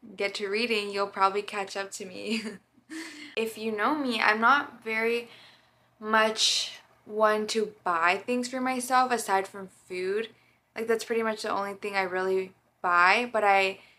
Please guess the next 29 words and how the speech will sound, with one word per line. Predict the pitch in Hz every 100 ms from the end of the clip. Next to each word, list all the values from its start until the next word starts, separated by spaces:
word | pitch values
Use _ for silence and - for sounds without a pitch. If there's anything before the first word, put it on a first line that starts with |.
| _ -
decided | 226 220 226 220 226 240 240
to | 226
finally | 220 202 214 233 240
get | 240 214 208 208
new | 220
jewelry. | 233 - 214 208 208 208 208 214 - _ -
I | 220
got | 233 311
it | 349
from | 349
Amazon | - 196 202 208 214 214 220 _ _ _
because, | 202 196 196 190 185 - - _ _ _ _ _ _ _
I | - 185
mean, | 185 175 175 - _ -
I'm | 196
gonna | 202
ask | 202 185 185
for | 208
more | 202 196
jewelry | 202 202 202
for | 202
my | 190
birthday, | 180 175 175 254 277 - - - -
but | 240
I | 240
got | 226 220 226
the | 262 247
super | 240 - 220 208 226 220 220 214 214 - _ _ _ -
cute, | - 220 214 214